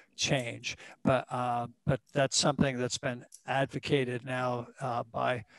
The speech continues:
by all ends of the spectrum, um, you know, from, from, uh, from the, uh, uh,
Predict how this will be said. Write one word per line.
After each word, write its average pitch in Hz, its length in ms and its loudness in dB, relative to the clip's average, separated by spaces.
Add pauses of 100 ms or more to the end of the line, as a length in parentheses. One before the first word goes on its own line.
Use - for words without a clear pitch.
(320)
by 123 240 4 (480)
all 147 320 8
ends 127 300 -2
of 110 160 -4
the 117 80 -4
spectrum, 117 580 -4 (220)
um, 120 640 -4
you 131 100 -8
know, 117 340 -6
from, 117 360 -8 (360)
from, 117 300 0 (640)
uh, 135 460 -8 (480)
from 120 260 -4
the, 120 320 -6
uh, 120 200 -8 (840)
uh, - 420 -6